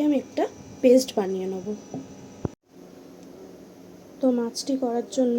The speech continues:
আমি এখানে একটা কড়াই নিয়ে নিয়েছি, আর কড়াইয়ে যে মাছ ভাজার তেলটা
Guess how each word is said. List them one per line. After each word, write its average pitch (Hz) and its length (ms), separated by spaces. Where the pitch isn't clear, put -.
আমি 254 160
এখানে 240 220
একটা 254 220
কড়াই 233 320
নিয়ে 233 160
নিয়েছি, 233 340
আর 370 60
কড়াইয়ে 240 340
যে 262 140
মাছ 226 220
ভাজার 240 280
তেলটা 226 280